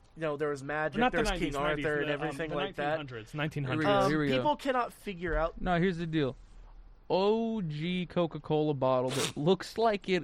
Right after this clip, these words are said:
Speaker 3: you'll, it'll, ni-, eighteen ninety-nine to nineteen oh two.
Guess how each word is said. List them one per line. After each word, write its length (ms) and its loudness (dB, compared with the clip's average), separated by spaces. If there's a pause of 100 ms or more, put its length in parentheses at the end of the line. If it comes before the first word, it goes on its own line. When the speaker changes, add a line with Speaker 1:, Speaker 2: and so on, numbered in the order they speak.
Speaker 3:
you'll, 280 2
it'll, 300 0 (260)
ni-, 260 0 (280)
eighteen 520 0
ninety-nine 680 -2
to 100 -4
nineteen 1000 0
oh 320 -2
two. 460 -6